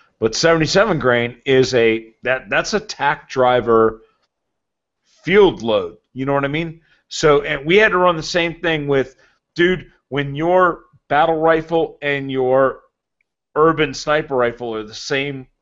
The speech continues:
rifle, you get in some significant drama.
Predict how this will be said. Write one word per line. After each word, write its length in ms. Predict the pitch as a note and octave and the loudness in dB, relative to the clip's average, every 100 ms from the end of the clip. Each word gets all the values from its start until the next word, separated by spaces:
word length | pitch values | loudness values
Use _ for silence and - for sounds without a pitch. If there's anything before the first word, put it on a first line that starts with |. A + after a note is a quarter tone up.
| _ _ _ | _ _ _
rifle, 600 | A2+ A#2 C3+ E3+ F3+ F#3 _ _ _ _ _ _ _ _ _ _ _ _ _ _ _ _ _ _ _ _ _ | -6 -6 -4 -4 -4 -6 _ _ _ _ _ _ _ _ _ _ _ _ _ _ _ _ _ _ _ _ _
you 160 | B2+ | -6
get 180 | E3+ A#3+ | 0 2
in 80 | F3+ | 0
some 220 | - B2+ | -2 -8
significant 920 | G#2+ - B2 A2 C3+ D3+ D3+ - C3 | -8 -6 -6 -6 0 0 0 -4 -8
drama. 440 | A2 B2+ G#2+ E2+ | -4 -2 -2 -4